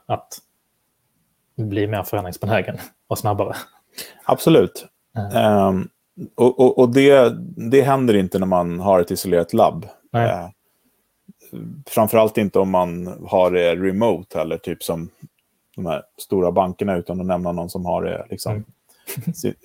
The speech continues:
Speaker 2: en hel våning på Epicenter för att då ska de bli
Speaker 1: Mm.
Speaker 2: innovativa. Det funkar liksom inte, tyvärr.
Speaker 1: Nej.
Speaker 2: Epicenter gör ett jättebra jobb, det är inte det. De gör ett fantastiskt och har bra program och allting sånt,
Speaker 1: Mm.
Speaker 2: utan det handlar mer om, eh, spill-,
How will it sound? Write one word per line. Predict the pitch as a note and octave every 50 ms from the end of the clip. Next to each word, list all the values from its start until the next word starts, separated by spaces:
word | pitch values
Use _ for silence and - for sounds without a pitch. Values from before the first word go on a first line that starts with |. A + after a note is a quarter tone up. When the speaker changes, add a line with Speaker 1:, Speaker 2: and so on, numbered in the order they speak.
| - -
Speaker 2:
en | G2+ F#2+
hel | G2 G2 F#2+ F#2+
våning | G2 F#2 F#2+ F2+ F#2 F#2 F2+
på | - F#2+ F#2+
Epicenter | F#2 - - F#2 - - E2+ E2+ F2 - - -
för | F2 E2+
att | -
då | - E2+
ska | - - F2
de | F2 F2+
bli | F2+ G2
Speaker 1:
Mm. | G2+ G#2+ G2+
Speaker 2:
innovativa. | F2+ F2 F2 F2 - E2+ F2 F2 -
Det | F2 F#2+
funkar | - A#2+ G#2 G#2 - - A2
liksom | - F2+ - - F2+ F#2
inte, | F#2+ _ - -
tyvärr. | - E2+ - - - - _
Speaker 1:
Nej. | - G2 F#2+ F#2+ F#2+ _ _ _ _ - - -
Speaker 2:
Epicenter | - G#2+ - - G#2+ A#2+ G#2+ G2+ G2+ G2+
gör | F#2 F2
ett | - G2
jättebra | F2 - - F#2+ F2+ G#2 F#2+ E2
jobb, | D#2+ E2+ E2+ F2
det | F#2
är |
inte | F2 - F2+
det. | F2+ G2+ E2 E2 - -
De | - F#2+ F#2 F2+ F#2
gör | F#2 F2+ F2
ett | E2+ -
fantastiskt | - F#2+ F2+ - G#2 F#2 - - F#2 E2+ - -
och | F2+ F2
har | F2+ E2+
bra | F2 F2+ E2+ -
program | - F2 F#2 F#2 F2 F2 F2 F2+
och | F2
allting | F2 - - F2+ E2+
sånt, | - G#2 F#2 F2+ G2
Speaker 1:
Mm. | G#2+ -
Speaker 2:
utan | - F#2+ F#2
det | F#2 F#2
handlar | F#2+ F#2 F2+ F2+
mer | F#2 F#2 F#2 F2+ F2+
om, | F2+ F2+ F#2 - _ _ _ _ _ _ _ _ _ _ _ -
eh, | G#2 G2 F#2+ F2+ F#2+
spill-, | - - - - G2 F#2+ F#2+ -